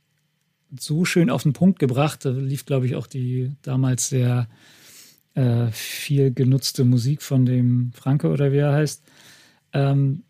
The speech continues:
das war so ein idealer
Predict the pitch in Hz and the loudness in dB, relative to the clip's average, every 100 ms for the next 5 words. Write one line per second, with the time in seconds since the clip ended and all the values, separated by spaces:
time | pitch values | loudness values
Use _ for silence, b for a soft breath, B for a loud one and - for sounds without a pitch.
0 | _ _ _ _ _ - 160 - 160 143 | _ _ _ _ _ -6 -2 2 2 4
1 | 139 135 135 131 131 127 _ _ _ _ | 2 2 2 0 -2 -8 _ _ _ _
2 | _ _ _ _ _ _ _ 165 135 139 | _ _ _ _ _ _ _ -4 -2 0
3 | 147 147 143 139 | 0 2 2 0